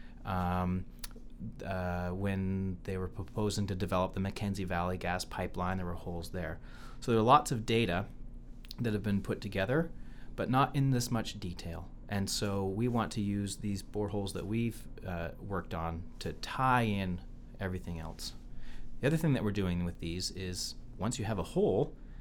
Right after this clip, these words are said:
we put a, basically a whole bunch of ther-, <laughs> thermometers down the hole <laughs> to measure temperatures, 'cause that's the other component of permafrost. It doesn't matter how much ice you have in it. If it's cold, it's cold.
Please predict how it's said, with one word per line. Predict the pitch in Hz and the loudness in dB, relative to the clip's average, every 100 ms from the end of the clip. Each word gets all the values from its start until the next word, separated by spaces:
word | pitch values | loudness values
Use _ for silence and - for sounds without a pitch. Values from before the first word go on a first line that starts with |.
| - - | -12 -6
we | 107 101 | -2 -2
put | - 113 | 2 2
a, | 101 | 4
basically | 98 139 135 110 104 | 6 4 4 2 4
a | 92 | 4
whole | 104 - 135 | 0 -2 2
bunch | 135 135 | 2 2
of | 110 | 0
ther-, | - 143 143 - | 2 4 4 0
<laughs> | - - | -6 2
thermometers | 113 147 185 135 110 | 8 12 12 10 6
down | - 101 104 | 4 4 6
the | 98 | 6
hole | 92 95 127 - - - | 6 8 8 4 -8 -6
<laughs> | - - | -6 2
to | 190 | 8
measure | 196 196 185 | 10 10 10
temperatures, | 190 185 175 151 | 10 10 8 6
'cause | - 147 | 8 10
that's | 170 | 10
the | 165 160 | 8 6
other | 160 156 151 | 6 10 10
component | 151 135 127 127 123 | 8 4 4 4 4
of | 117 110 | 2 2
permafrost. | 117 113 - 85 80 - | 2 2 4 2 2 -2
It | - - - - | -8 -10 -12 -2
doesn't | - 190 165 | 4 6 8
matter | 156 127 | 8 8
how | - | 8
much | 233 113 - | 8 8 8
ice | 135 143 | 8 6
you | 104 | 2
have | 104 90 85 | 2 2 0
in | 82 | -2
it. | - - - | -4 -8 -6
If | 123 120 | -2 0
it's | - | 0
cold, | - 151 175 | 6 6 8
it's | 120 - | 2 -2
cold. | - 120 76 | 2 2 2